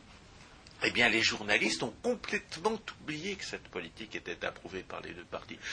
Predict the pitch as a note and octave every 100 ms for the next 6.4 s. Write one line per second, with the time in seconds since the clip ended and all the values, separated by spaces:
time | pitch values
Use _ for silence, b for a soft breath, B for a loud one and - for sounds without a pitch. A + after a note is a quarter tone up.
0 | B - C#3 F3+ - C#3 C#3+ - C#3 D3+
1 | B2+ G#2 G2+ G2 G#2+ - - - G2 -
2 | F#3 G3+ A2 F#2 E2+ - F2 - G2+ -
3 | - E2+ F2 - - B3+ - - - -
4 | - - - - - - F#2+ E2+ F#2 F2+
5 | A2 - - - - B B B - G2
6 | E2+ D#2 -